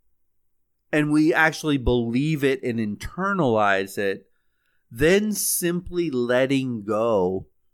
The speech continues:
becomes easy. The cravings will disappear on their own accord. So the Buddha taught that through expanding our, your perspective and seeing all the stuff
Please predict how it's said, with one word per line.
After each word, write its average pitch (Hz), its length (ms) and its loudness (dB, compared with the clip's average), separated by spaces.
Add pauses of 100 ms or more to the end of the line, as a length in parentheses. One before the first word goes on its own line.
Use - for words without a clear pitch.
(200)
becomes 110 640 -4
easy. 110 640 -8 (680)
The 123 140 0
cravings 160 1080 -2
will 120 160 -4
disappear 117 1120 -4 (520)
on 117 200 -8
their 110 260 -6
own 110 300 -10
accord. 92 920 -10 (580)
So - 160 0
the 151 120 2
Buddha 233 340 0
taught 123 420 0
that 120 200 0
through 127 180 2
expanding 131 760 -4
our, 110 180 -8
your 113 160 -6
perspective 117 760 -6
and 101 160 -8
seeing 151 320 -10
all 123 180 -2
the 107 160 -4
stuff - 840 -8